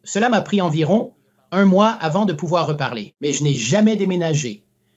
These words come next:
Et j'ai intégré ma vie dans les paradigmes médicaux des soins palliatifs et de fin de vie. Et dans mon protocole d'accord avec l'administration des anciens combattants, il était question d'explorer des voies intégratives et complémentaires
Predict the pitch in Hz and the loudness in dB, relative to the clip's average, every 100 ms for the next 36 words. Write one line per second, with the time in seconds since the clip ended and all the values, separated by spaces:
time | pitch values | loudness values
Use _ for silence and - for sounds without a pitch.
0 | _ - 147 160 185 202 196 180 202 170 | _ -2 0 2 2 0 0 0 0 0
1 | 151 147 202 175 165 151 160 156 156 185 | 0 0 0 0 -2 -2 -2 -2 -2 -2
2 | 156 143 147 139 143 175 151 143 - 151 | 0 2 2 0 -2 -4 -2 -2 -2 -6
3 | 147 135 123 - 156 151 - 147 131 - | -4 -4 -4 -4 -6 -6 -4 -2 -2 -4
4 | 135 120 107 107 - _ _ _ _ _ | -6 -6 -8 -12 -18 _ _ _ _ _
5 | 185 190 202 196 160 - - 156 190 202 | -4 0 2 2 2 -2 -6 -2 -2 -2
6 | 170 151 185 175 143 143 151 156 165 165 | -2 -2 -2 -2 -4 -2 -2 0 -2 -2
7 | - 156 147 165 143 123 131 - 127 131 | -4 -4 -4 -4 -4 -6 -6 -6 -4 -4
8 | 117 110 - 147 151 _ _ _ - 160 | -6 -8 -6 -6 -6 _ _ _ -2 0
9 | 151 156 151 143 - - 151 - - _ | 0 -2 -2 -4 -4 -2 -2 -4 -14 _
10 | _ _ 151 240 - 175 160 156 143 120 | _ _ -6 -4 -2 0 0 2 0 0
11 | 147 151 143 127 139 131 123 156 151 123 | 0 0 -2 -4 -4 -6 -6 -4 -2 -4
12 | - _ 139 143 147 143 143 123 151 | -8 _ -16 -4 -2 0 0 -2 -2